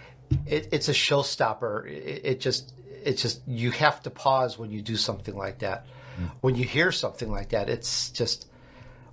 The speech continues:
Speaker 1: wow.
Speaker 2: Well, here's
Speaker 1: I am
Speaker 2: the thing,
Speaker 1: actually,
Speaker 2: Tony,
Speaker 1: I'm,
Speaker 2: no.
Speaker 1: I'm speechless. I,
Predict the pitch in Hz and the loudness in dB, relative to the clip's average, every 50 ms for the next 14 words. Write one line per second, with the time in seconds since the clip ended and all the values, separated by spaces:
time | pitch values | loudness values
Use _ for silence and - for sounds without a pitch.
0 | - - 104 110 110 120 113 101 - - - _ _ - - - - - - 139 | -8 0 4 6 6 6 6 4 0 -8 -14 _ _ -20 -20 -20 -18 -6 0 4
1 | 135 160 226 143 147 151 135 135 135 156 151 151 143 135 127 139 135 135 139 139 | 4 6 6 6 6 4 4 4 4 2 2 0 -2 0 0 0 2 4 4 4
2 | 143 143 131 147 180 151 143 139 135 - - - 165 160 160 - 143 127 - - | 4 4 2 2 4 4 4 4 2 -2 -2 2 2 2 2 2 -2 -4 -2 2
3 | 143 131 131 131 | 2 4 4 4